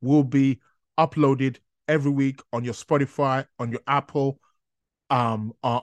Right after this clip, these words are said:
on a Wednesday. Um, it will also be live midday Wednesday as well. And for those of you who wanna catch the replay or the recording, um, it will be uploaded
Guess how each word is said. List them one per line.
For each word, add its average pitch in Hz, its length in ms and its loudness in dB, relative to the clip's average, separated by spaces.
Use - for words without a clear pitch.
on 147 140 4
a 147 60 6
Wednesday. 139 680 2
Um, 120 240 -4
it 131 80 -2
will 131 140 6
also 156 200 4
be 147 120 2
live 139 500 2
midday 135 400 0
Wednesday 135 640 -2
as 131 200 -2
well. 135 500 2
And 117 220 -4
for - 120 -10
those 123 220 0
of 117 100 -8
you 135 100 -2
who 127 80 -2
wanna 120 180 -4
catch - 340 -6
the 120 300 -2
replay 131 420 -2
or 113 80 -6
the 113 80 -8
recording, 135 560 0
um, 117 300 -2
it 127 160 -2
will 123 80 -2
be 123 120 -2
uploaded 120 500 0